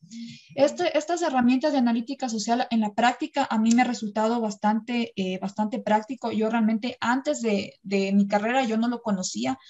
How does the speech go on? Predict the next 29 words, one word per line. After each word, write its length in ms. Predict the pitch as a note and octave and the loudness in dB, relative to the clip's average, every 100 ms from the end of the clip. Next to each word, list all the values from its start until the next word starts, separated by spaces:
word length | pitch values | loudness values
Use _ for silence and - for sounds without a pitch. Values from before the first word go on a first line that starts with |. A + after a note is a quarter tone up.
| - - - | -20 -20 -4
lo 160 | A3+ A3+ | -2 2
trabajaba 600 | A3+ A3 G#3 A3+ B3 C#4 | 2 2 2 2 4 4
realmente 460 | A#3+ A#3 A3+ A3+ | 2 2 2 0
empíricamente, 840 | A#3 G#3 A#3 A3+ F#3+ G3 A#3 G3+ F#3+ | -4 -2 -4 -4 -2 0 0 -4 -12
o 40 | |
sea, 180 | - F#3 | -10 -6
lo 140 | F#3+ F#3 | -4 -4
hacía 360 | - G#3+ A#3 | -4 -2 2
muy 280 | G#3+ A3 C4 | 4 6 4
a 60 | A#3+ | 2
la 120 | G#3 | 0
criolla. 540 | G#3 G#3 B3 G#3 - _ _ _ _ - | -4 0 0 -2 -8 _ _ _ _ 0
Pero 220 | G#3+ G#3+ | 2 4
ya 400 | G3+ A3 C4 D4 | 4 6 6 4
con, 280 | D4+ D4 A#3+ | 0 -4 -2
con 140 | A#3 | 0
los 160 | A3 G#3+ | 0 0
estudios, 640 | G#3 A#3+ C4 B3 A3 A3+ | -4 -4 -2 0 0 0
con 160 | - G3+ | 2 4
el 80 | |
conocimiento 600 | G3+ G#3 G3+ G#3 A3 A3+ | 4 4 4 2 0 -2
adquirido, 640 | B3+ - G#3 A3+ C4+ C4+ _ - | -6 -2 0 2 2 -2 _ 2
a 100 | G#3 | 6
mí 240 | G#3 B3+ | 6 6
se 140 | C4+ A3+ | 4 4
me 120 | G3+ | 4
ha 160 | G3+ | 4
hecho 380 | G#3+ G3+ C4 C4 - | 2 -2 -6 -6 -4
una, 360 | G#3+ A#3 A#3+ | 0 0 -2